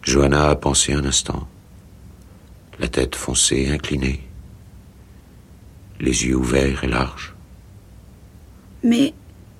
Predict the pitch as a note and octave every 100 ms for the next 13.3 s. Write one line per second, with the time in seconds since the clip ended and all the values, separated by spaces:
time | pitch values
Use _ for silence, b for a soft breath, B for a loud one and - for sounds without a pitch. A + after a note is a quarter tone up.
0 | - - - - - - - - - -
1 | - - - - - - - - C4+ B3
2 | B3 A#3 A3+ - B3 A#3 A3 A3 - -
3 | B3+ - A3+ G#3+ G#3+ - - - - -
4 | - - - - - - - - - -
5 | A3 A3+ A#3 C#4 C4+ A#3+ A#3+ C#4 - A3+
6 | G#3+ - F#3+ G#3 A3 - - G3+ G3 G#3
7 | G#3+ - - - - G#3+ A3 G#3+ A#3 -
8 | - - - - - - - - - -
9 | - - - - - - - - - B
10 | B B - G2+ F2+ F2 E2 F2+ D2 -
11 | D2 A#1+ A#1 - - - - - - -
12 | - - - - - - - - - -
13 | - D2+